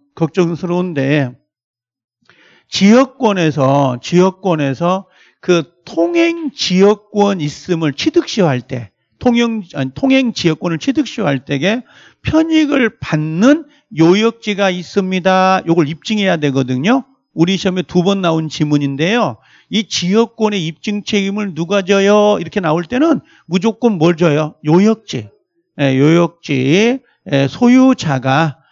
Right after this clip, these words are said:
입증합니다. 생각하지 마세요. 요렇게 기억해버리세요, 그냥. "아, 요역지 소유자가 입증합니다." 하고 넘어가 버리라고. 예, 다른 거 고르지 말고. 그다음에, 음, 칠 번 쓸게요. 그냥 여기 또 쓸 데가 없으니까 지워야 되겠네.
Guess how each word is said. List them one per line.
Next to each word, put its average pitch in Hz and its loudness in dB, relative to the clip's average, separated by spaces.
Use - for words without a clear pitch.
입증합니다. 220 0
생각하지 254 0
마세요. 180 2
요렇게 247 2
기억해버리세요, 151 -2
그냥. 123 -14
"아, 214 -2
요역지 220 0
소유자가 214 0
입증합니다." 208 0
하고 202 -2
넘어가 170 0
버리라고. 120 -6
예, - -2
다른 196 -2
거 175 0
고르지 151 -2
말고. 127 0
그다음에, 175 -2
음, 151 -4
칠 269 0
번 208 0
쓸게요. 190 -4
그냥 147 -8
여기 139 -14
또 147 -16
쓸 208 -14
데가 147 -6
없으니까 135 -12
지워야 135 -6
되겠네. 131 -8